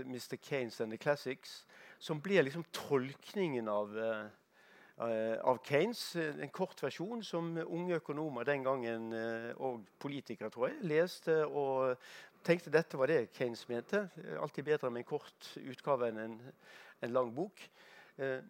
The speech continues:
en kan si mye om den artikkelen, den såkalte I S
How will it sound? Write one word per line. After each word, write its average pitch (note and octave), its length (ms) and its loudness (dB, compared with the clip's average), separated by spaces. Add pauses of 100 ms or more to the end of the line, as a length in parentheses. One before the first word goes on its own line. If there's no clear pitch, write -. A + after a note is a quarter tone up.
(640)
en D3 80 -4
kan F#3+ 160 -2
si G#3+ 160 -4
mye F3 240 -2
om D#3+ 300 -6
den D3+ 260 -2
artikkelen, B2+ 480 -2
den - 20 -6
såkalte A#2 580 -6 (100)
I C3+ 240 0
S - 180 0